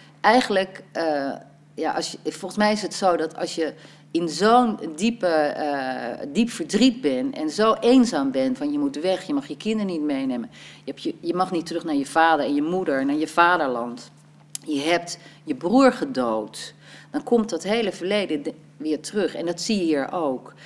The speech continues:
En dan ineens, eh, ja, zij, dan ineens doemt die broer op. En ze roept hem ook aan. En dan, eh,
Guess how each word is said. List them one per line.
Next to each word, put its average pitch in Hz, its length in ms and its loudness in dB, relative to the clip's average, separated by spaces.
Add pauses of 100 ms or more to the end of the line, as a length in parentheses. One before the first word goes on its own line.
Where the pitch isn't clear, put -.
(260)
En 160 180 0
dan 202 240 4
ineens, 170 760 -4
eh, 139 320 -4 (240)
ja, 156 260 -4
zij, 156 320 -2 (420)
dan 160 240 -2
ineens 175 360 -6
doemt 220 220 2
die 156 100 -6
broer 208 340 -2
op. 123 260 -8 (920)
En - 100 -10
ze - 100 -2
roept 220 240 2
hem 170 140 -2
ook 143 220 0
aan. 123 540 -4 (720)
En 156 280 -2
dan, 139 460 2
eh, 123 500 -4